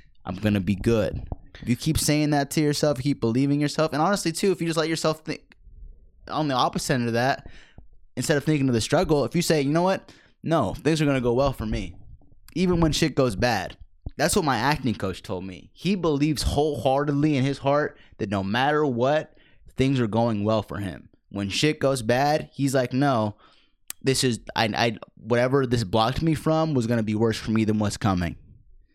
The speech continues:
And I literally, in, in, in my house, I have a little, I have a little board that says, "Things go well for us," everyone in my house. And I look at that and I believe it every day. I look at it and what, in, in,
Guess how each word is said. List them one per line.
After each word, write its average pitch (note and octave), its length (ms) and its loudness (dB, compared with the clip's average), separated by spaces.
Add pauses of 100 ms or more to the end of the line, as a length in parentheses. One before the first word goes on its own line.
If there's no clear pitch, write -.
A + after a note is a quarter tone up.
(520)
And A#2+ 240 0 (160)
I C3+ 100 0
literally, D3 400 2
in, B2 220 2
in, A#2 240 2
in C3 140 2
my D3+ 180 2
house, C#3 420 0
I A2 140 -2
have A2+ 140 0
a G#2+ 60 2
little, B2 380 0 (140)
I F#2+ 100 -4
have A2+ 100 -4
a A2+ 60 -6
little A#2+ 180 -2
board A#2 480 0
that G2 160 -10
says, G#2+ 460 -4
"Things B2 300 0
go A2+ 200 2
well G#2+ 220 2
for F#2 220 -6
us," F#2 440 -2 (260)
everyone B2 380 0
in A#2 100 0
my G#2+ 120 2
house. F#2+ 440 -6 (440)
And - 120 -4
I A#2 100 2
look A#2+ 200 0
at C#3+ 120 0
that A#2+ 120 2
and A#2 100 0
I A2+ 100 0
believe G#2 320 -2
it G2+ 60 0
every G2+ 220 0
day. F2+ 280 -4 (520)
I F#2+ 100 0
look A#2+ 220 2
at B2+ 140 2
it B2 120 0
and A#2+ 100 -2
what, A2+ 160 -2
in, C3+ 200 0
in, C3+ 260 -8